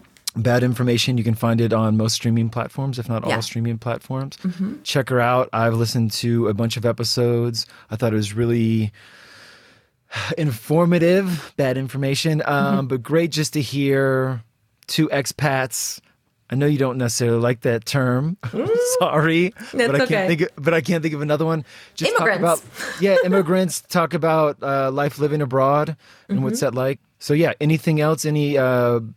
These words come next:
Speaker 1: Instagram handles, Wild Terrain stuff?
Speaker 2: Yeah, well, check out also, yeah, Bad Information. I'm on Instagram. I'm La Panza. Uh, Wild Terrains is Wild Terrains. And, um,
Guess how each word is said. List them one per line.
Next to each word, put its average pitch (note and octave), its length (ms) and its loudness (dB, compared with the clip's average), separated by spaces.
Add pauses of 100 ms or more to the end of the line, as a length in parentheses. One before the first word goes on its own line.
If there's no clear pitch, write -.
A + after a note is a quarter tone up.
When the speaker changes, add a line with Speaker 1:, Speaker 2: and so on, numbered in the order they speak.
(240)
Speaker 1:
Instagram D3+ 500 0
handles, C#3+ 880 0
Wild C3+ 320 0
Terrain C#3 420 -4
stuff? C3+ 760 -2
Speaker 2:
Yeah, D#4 240 -2
well, A3+ 100 2
check A#3+ 260 -2
out B3 240 2
also, G3 220 0
yeah, F#3+ 140 0
Bad F#3+ 200 0
Information. C4 760 0
I'm G3+ 320 2
on F3 280 0
Instagram. G3 460 -2
I'm E3+ 280 0
La D#3+ 160 0
Panza. A3+ 640 0 (480)
Uh, D#3+ 240 0
Wild E3 260 0
Terrains F3+ 540 2
is D3+ 200 -2
Wild D#3 220 -2
Terrains. E3 680 0 (100)
And, D#3+ 560 0 (580)
um, E3 480 0